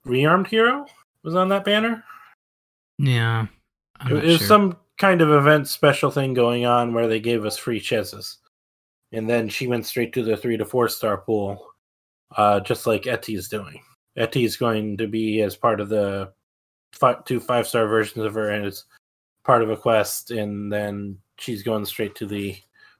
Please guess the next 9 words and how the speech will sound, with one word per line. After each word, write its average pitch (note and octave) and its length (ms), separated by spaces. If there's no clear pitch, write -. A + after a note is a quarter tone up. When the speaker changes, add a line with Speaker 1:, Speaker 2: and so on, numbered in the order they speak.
Speaker 1:
three A#2+ 180
to G#2 80
four A#2+ 200
star - 280
pool. - 300
Speaker 2:
Hmm. G#2 140
Okay. G2 220
Speaker 1:
So. - 220
Speaker 2:
Yeah, C3+ 200